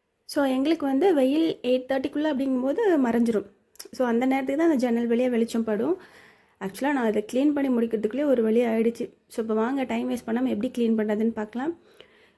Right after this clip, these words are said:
So, ஒரு நல்ல பெரிய வாழைப்பூ கிடச்சிது. இப்போ இதை எப்படி க்ளீன் பண்ணலாம் அப்படின்னா,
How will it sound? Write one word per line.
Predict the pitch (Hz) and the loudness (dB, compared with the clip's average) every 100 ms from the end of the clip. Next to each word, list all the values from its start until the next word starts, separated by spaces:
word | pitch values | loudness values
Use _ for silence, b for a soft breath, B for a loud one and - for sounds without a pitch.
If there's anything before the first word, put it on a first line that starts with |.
| b _ _ | b _ _
So, | - 285 | -4 2
ஒரு | 277 254 | 4 4
நல்ல | 240 240 311 | 2 0 0
பெரிய | 269 262 285 | 2 2 2
வாழைப்பூ | 247 240 247 254 | 0 -2 -4 -2
கிடச்சிது. | 240 220 208 233 - - _ _ _ | -2 -4 -4 -2 -2 -4 _ _ _
இப்போ | 240 233 302 330 | -10 -2 2 4
இதை | 254 233 | 4 4
எப்படி | 226 370 | 4 0
க்ளீன் | - 277 | 2 2
பண்ணலாம் | 254 247 247 | 2 2 0
அப்படின்னா, | 214 214 | 0 2